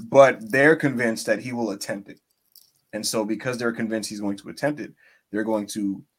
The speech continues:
try to legally prevent him from doing so for a long, long, long time. How long are we talking? Presumably a couple years, actually. Uh, they're trying to set up a situation where C M Punk is on ice, literally for years,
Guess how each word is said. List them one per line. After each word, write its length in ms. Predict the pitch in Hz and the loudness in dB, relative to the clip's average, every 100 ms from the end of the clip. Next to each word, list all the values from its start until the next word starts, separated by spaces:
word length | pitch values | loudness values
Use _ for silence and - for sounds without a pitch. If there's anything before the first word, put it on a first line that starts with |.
| - | -2
try 180 | 127 | 2
to 140 | 113 110 | 2 0
legally 460 | 113 117 110 101 98 _ | -4 -2 -2 -4 -6 _
prevent 440 | - 113 120 117 | -12 -4 -2 -2
him 100 | 113 | -4
from 160 | 101 101 | -8 -6
doing 260 | 104 101 - | -6 -6 -8
so 340 | - - - | -10 -12 -14
for 160 | - 87 | -16 -12
a 100 | 101 | -8
long, 380 | 101 101 104 92 | -8 -8 -10 -12
long, 200 | 87 90 | -12 -12
long 260 | 78 78 | -14 -14
time. 360 | - - - _ _ _ _ _ | -18 -20 -20 _ _ _ _ _
How 160 | 107 | 0
long 180 | 107 120 | 2 2
are 60 | 120 | 0
we 100 | 117 | -4
talking? 520 | 117 117 127 143 147 - _ _ - | -2 -2 -4 -8 -8 -16 _ _ 0
Presumably 560 | 165 139 156 151 151 | 2 4 2 4 2
a 40 | 123 | 2
couple 340 | - - 117 | -4 -10 -10
years, 580 | 104 107 98 76 - - | -10 -4 -4 -6 -14 -14
actually. 500 | - - - - - - _ _ - - _ | -12 -12 -16 -20 -20 -20 _ _ -20 -20 _
Uh, 220 | - 95 95 | -6 -4 -2
they're 180 | 120 | -2
trying 240 | 131 160 151 | 2 4 4
to 60 | |
set 140 | 147 139 | 4 0
up 80 | 117 | -2
a 40 | |
situation 480 | - 117 123 117 120 | -8 -8 -6 -6 -4
where 120 | 110 | -4
C 200 | 101 117 | -4 -4
M 80 | 110 | -4
Punk 240 | 117 107 - | -4 -6 -8
is 120 | 104 | -12
on 220 | 92 110 | -8 -6
ice, 520 | 101 98 110 139 - - _ _ _ | -4 -4 -4 -8 -12 -16 _ _ _
literally 260 | 110 120 120 | -6 -4 -4
for 220 | 113 113 | -4 -4
years, 640 | 101 104 110 127 139 - | -4 -4 -4 -4 -8 -14